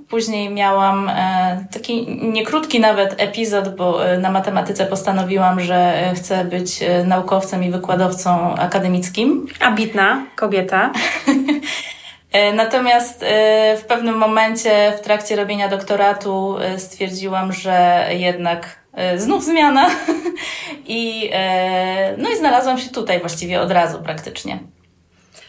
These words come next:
Speaker 2: E, to mi się fajnie wkłada w, e, ten komunikat, który zawsze staram się przekazywać, żeby nie bać się zmiany.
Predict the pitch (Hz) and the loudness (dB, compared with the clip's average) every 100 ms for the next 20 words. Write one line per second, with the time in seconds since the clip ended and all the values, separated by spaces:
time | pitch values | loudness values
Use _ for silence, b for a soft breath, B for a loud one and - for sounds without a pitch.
0 | B - 220 214 214 208 247 254 - 240 | B -2 2 4 2 2 2 2 -2 0
1 | 247 233 226 - - - 233 220 220 214 | 0 0 0 -4 -6 2 4 4 2 0
2 | 214 214 202 208 202 208 208 220 233 220 | -4 -4 -2 0 0 0 0 -2 0 0
3 | 220 220 214 - 220 214 220 220 214 214 | 0 -2 -2 -2 -2 0 0 -2 0 2
4 | 214 208 214 208 208 - 214 208 220 226 | 2 2 2 2 2 -2 0 0 0 2
5 | 220 208 214 214 208 202 - 202 202 196 | 0 0 2 2 2 0 -2 -4 -2 0
6 | 180 175 | 0 -2